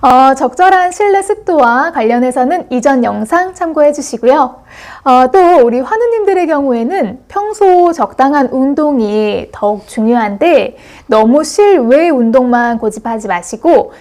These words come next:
겨울철에는 실내 운동도 좋을 것 같아요. 만약에 나가게 되신다면 기온이 급격하게 떨어지는 새벽이나 저녁은 피하고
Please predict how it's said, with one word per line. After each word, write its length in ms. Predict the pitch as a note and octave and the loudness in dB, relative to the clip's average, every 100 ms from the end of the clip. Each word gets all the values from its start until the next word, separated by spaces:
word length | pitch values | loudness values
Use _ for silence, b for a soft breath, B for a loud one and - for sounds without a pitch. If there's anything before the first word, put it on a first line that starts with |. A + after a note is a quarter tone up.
| B | B
겨울철에는 760 | - A#3+ D#4+ F#4 G4 F#4 D#4+ D#4+ | 0 2 2 2 0 0 -2 -8
실내 520 | - A4 A4 G#4+ G#4 | -4 -2 0 -2 -2
운동도 480 | E4+ A#3+ F#4 F#4 F4+ | -2 -2 -4 -2 -2
좋을 240 | B3 B3 | 0 0
것 100 | B3+ | 0
같아요. 680 | G#3 F#3 - G3+ G#3+ A3+ A3+ - B B B | -4 -6 -10 -8 -6 -6 -8 -16 B B B
만약에 760 | - G#3 A3+ E4 E4+ E4 D#4+ D#4 | 0 2 2 2 0 0 2 2
나가게 520 | - F#3+ B3 B3 A#3+ | 0 0 0 0 0
되신다면 960 | A3+ G3 A3 G#3 G#3 G3 C#4 C4+ G#3+ F#3+ | -2 -8 -8 -6 -4 -2 0 2 0 -4
기온이 420 | - C4 C#4+ C#4+ | -2 0 2 0
급격하게 600 | C#4+ - E4 F4+ F4+ D#4 | -4 -4 -2 0 0 0
떨어지는 800 | E4 E4+ E4 D#4 B3+ D#4 F#4+ G#4+ B B | 0 2 2 0 -2 0 0 -2 B B
새벽이나 880 | - - F4 F4 E4+ A3 G#3+ C#4+ F4 | -14 -6 -2 0 -2 -4 0 0 0
저녁은 460 | C#4 A3+ A3 A3 A3+ | -4 -2 0 0 0
피하고 720 | E4 B3+ G#3 D4 C#4 F3+ | 0 0 0 2 2 0